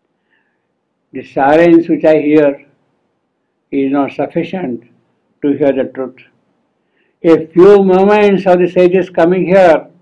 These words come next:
are not going to solve the problem of this creation." Rare is still the call of heaven.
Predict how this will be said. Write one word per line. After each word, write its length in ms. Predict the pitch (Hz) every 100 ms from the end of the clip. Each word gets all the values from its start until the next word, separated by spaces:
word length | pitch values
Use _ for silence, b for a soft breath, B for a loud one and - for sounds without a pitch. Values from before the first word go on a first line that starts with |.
| _ _ _ _ _ _ _
are 200 | 160 147
not 360 | 127 147 175 143
going 160 | 160 151
to 80 | 147
solve 440 | 156 143 139 123 120 _ _ _ _ _ _
the 120 | 139
problem 540 | 131 135 135 143 135 135
of 100 | 131
this 140 | 131
creation." 640 | - 123 120 - 120 - - _ _ _ _ _ _ _ _ - 147
Rare 840 | 165 180 190 180 165 143 - - _ _ _ _ _ _ _ _
is 200 | 139 135
still 360 | - 190 190 165 139 131 - _ _ _ _ -
the 140 | 135 -
call 240 | 143 156 156
of 160 | 151
heaven. 380 | 156 131 123 117